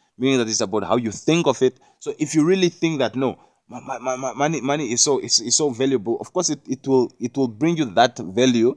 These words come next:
Now when, when, when, when you are like, when you start thinking like that, in a rapid vampire form, it's like, "I gotta get it, I gotta get it, I gotta get it, I gotta get it, I gotta get it, I gotta get it." Like, the, the amount of work that you have to put in to actually get it,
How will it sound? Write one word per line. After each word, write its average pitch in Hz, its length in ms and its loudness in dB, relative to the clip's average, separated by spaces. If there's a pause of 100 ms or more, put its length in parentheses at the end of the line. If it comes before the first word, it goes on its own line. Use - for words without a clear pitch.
(360)
Now 143 220 2
when, 139 240 2
when, 127 200 2
when, 123 200 2
when 127 140 2
you 123 100 0
are - 20 0
like, 113 200 0
when 117 100 -4
you 110 40 -6
start - 260 -6
thinking 139 200 -4
like 98 180 -4
that, 113 300 -2 (340)
in 147 140 -2
a 131 80 6
rapid 147 380 2
vampire 117 420 4
form, 117 460 2 (220)
it's 120 160 0
like, 110 180 0 (140)
"I - 80 -2
gotta - 160 4
get 165 120 4
it, 151 160 0 (160)
I 127 40 0
gotta 180 160 4
get 190 120 6
it, 139 120 0 (120)
I 143 60 2
gotta 190 180 6
get 196 120 8
it, 170 120 4
I - 80 2
gotta 190 180 8
get 196 120 10
it, 151 120 8
I 156 80 10
gotta 202 200 10
get 196 120 8
it, 160 100 6
I 131 100 6
gotta 185 200 6
get 180 140 6
it." 131 120 2 (340)
Like, 131 160 -2
the, 135 280 0
the 143 120 -2
amount 165 220 0
of - 160 -4
work 139 340 4
that 120 180 0
you 123 60 2
have 117 140 0
to 113 80 -4
put 156 260 -2
in 143 100 -4
to 123 80 2
actually 120 300 2
get 113 220 2
it, 98 140 -2